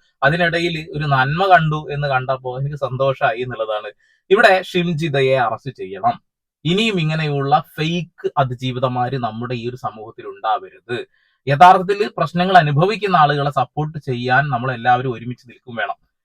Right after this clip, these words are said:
ഇപ്പോ ഏതെങ്കിലും ഒരു വ്യക്തി ഇനി നാളെ മറ്റന്നാളൊക്കെ ആയിട്ട് ബസ്സിന്റെ അകത്ത് നിന്ന്, ആ, ഇതെന്റെ ഒരു അവസരമാണെന്ന് പറഞ്ഞുകൊണ്ട് ഏതെങ്കിലും സ്ത്രീ ഉപദ്രവിച്ച് അത് പുറത്തു വന്നു കഴിഞ്ഞാൽ നമ്മൾ അത് രണ്ട് തവണ ആലോചിച്ചതിന് ശേഷം മാത്രം റിയാക്ട് ചെയ്യുക എന്നുള്ളതാണ്. അല്ലെങ്കിൽ അത് വലിയ പ്രശ്നങ്ങളിലേക്ക് വഴിവെക്കും എന്നുള്ളതാണ്. ഇപ്പോഴും ബസ്സിനകത്തോ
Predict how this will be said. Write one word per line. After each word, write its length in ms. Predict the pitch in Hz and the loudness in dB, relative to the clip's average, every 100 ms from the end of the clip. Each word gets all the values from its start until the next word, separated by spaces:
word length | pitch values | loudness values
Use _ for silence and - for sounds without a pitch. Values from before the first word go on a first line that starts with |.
| - | -20
ഇപ്പോ 160 | - 135 135 - | -2 2 2 0
ഏതെങ്കിലും 320 | 131 131 143 151 | -2 0 -2 -4
ഒരു 60 | 151 | -4
വ്യക്തി 180 | 139 147 | -4 -4
ഇനി 100 | 143 139 | -4 0
നാളെ 260 | 131 131 143 | 2 2 2
മറ്റന്നാളൊക്കെ 520 | 143 131 139 135 135 139 | 2 0 -2 -2 -2 -4
ആയിട്ട് 140 | 147 147 | -4 -4
ബസ്സിന്റെ 320 | 139 190 196 | -4 -2 0
അകത്ത് 240 | 175 165 165 | 0 -2 -6
നിന്ന്, 180 | 160 180 _ _ - | -6 -8 _ _ -2
ആ, 20 | - 131 | -2 -2
ഇതെന്റെ 220 | 151 156 | -2 0
ഒരു 60 | 160 | 2
അവസരമാണെന്ന് 640 | 143 143 175 170 160 156 156 | 2 4 2 2 0 -2 -2
പറഞ്ഞുകൊണ്ട് 300 | 151 160 160 | -4 -2 -4
ഏതെങ്കിലും 240 | 151 165 | -6 -8
സ്ത്രീ 160 | - 156 147 | -8 -8 -6
ഉപദ്രവിച്ച് 460 | 143 147 143 147 - _ _ - 180 | -6 -6 -6 -10 -14 _ _ 4 4
അത് 100 | 220 | 4
പുറത്തു 240 | 214 185 190 | 0 2 2
വന്നു 140 | 170 170 | 2 0
കഴിഞ്ഞാൽ 260 | 151 165 165 | -2 0 2
നമ്മൾ 160 | 156 170 156 | 2 2 0
അത് 100 | 180 180 147 | -2 -4 0
രണ്ട് 320 | 156 180 196 233 | 2 0 -2 2
തവണ 200 | 185 175 151 | 4 4 2
ആലോചിച്ചതിന് 380 | 151 147 165 | 2 -4 -6
ശേഷം 160 | 151 151 | -4 0
മാത്രം 240 | 135 135 147 - - | 0 -2 -10 -12 -10
റിയാക്ട് 240 | 123 123 - | -8 -6 -6
ചെയ്യുക 140 | 127 | -6
എന്നുള്ളതാണ്. 380 | 120 110 - 104 _ _ _ _ - | -6 -4 -4 -6 _ _ _ _ -2
അല്ലെങ്കിൽ 240 | 135 156 165 | 0 0 -2
അത് 80 | 156 | -2
വലിയ 140 | 135 139 | -2 -2
പ്രശ്നങ്ങളിലേക്ക് 520 | 131 123 123 120 120 113 | -6 -6 -6 -8 -10 -10
വഴിവെക്കും 500 | 104 113 104 - 123 113 | -10 -12 -14 -8 -8 -8
എന്നുള്ളതാണ്. 420 | 104 95 - - _ - 156 | -16 -20 -20 -20 _ -12 -2
ഇപ്പോഴും 240 | 196 220 | 0 0
ബസ്സിനകത്തോ 540 | 202 190 180 175 175 | -2 2 4 4 2